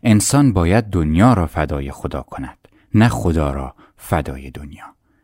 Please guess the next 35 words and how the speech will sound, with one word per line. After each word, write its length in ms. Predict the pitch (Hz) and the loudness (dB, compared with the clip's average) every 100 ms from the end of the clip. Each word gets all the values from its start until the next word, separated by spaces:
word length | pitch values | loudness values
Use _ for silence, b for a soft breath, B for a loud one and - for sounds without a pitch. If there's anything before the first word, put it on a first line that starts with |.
| _ 104 | _ -2
اگر 300 | 101 92 90 | 2 2 2
امر 240 | 95 85 | 0 0
دائر 340 | 82 80 90 120 | 2 2 2 2
بشود 440 | 107 - 82 76 - | 0 -2 -4 -4 -2
بین 280 | 82 78 78 | 0 0 -2
دنیا 480 | 80 76 76 71 | -2 -2 -2 -4
و 140 | 67 71 | -6 -8
دین، 380 | 76 107 127 131 B B B | 2 4 6 2 B B B
دنیا 360 | 101 95 113 135 | 2 4 4 4
را 140 | 123 | 2
باید 380 | 104 82 80 92 | 0 0 0 -2
فدای 500 | - 73 - 82 95 | -2 -6 -2 -2 -2
دین 300 | 82 104 104 | 2 4 2
کرد، 420 | - 69 64 _ B B 120 | -2 -6 -8 _ B B 4
نه 180 | 151 | 4
دین 320 | 135 101 85 78 | 2 2 0 0
را 300 | 76 65 - b b | -2 -4 -12 b b
فدای 560 | - 85 76 71 67 - | -6 -4 -4 -6 -10 -12
دنیا، 380 | 71 69 - - _ _ _ _ _ - | -12 -12 -16 -18 _ _ _ _ _ -2
تا 180 | 104 90 | 0 2
اینکه 380 | 87 85 87 | 2 0 -2
با 260 | 80 90 85 | -2 0 2
گذشتن 580 | 87 82 80 - 120 110 | 2 0 0 -2 0 0
از 260 | 85 76 | 0 -2
دنیا 420 | 85 73 73 76 69 | -6 -4 -4 -4 -4
و 220 | 73 73 | -6 -4
زهد 540 | 80 117 90 90 78 | 0 0 -2 -6 -6
در 200 | 76 73 | -6 -6
آن، 280 | 76 95 101 b | -2 -2 -4 b
محبت 580 | 90 85 85 85 123 - | 0 2 2 0 -2 0
خدا 400 | 95 - 80 80 | -4 -4 -2 -2
در 200 | 78 71 | -2 -6
دلش 380 | 71 78 80 - | -4 -4 -4 -4
جای 280 | - 98 101 | -2 0 0
بگیرد. 480 | 78 65 65 - - | -4 -12 -14 -18 -20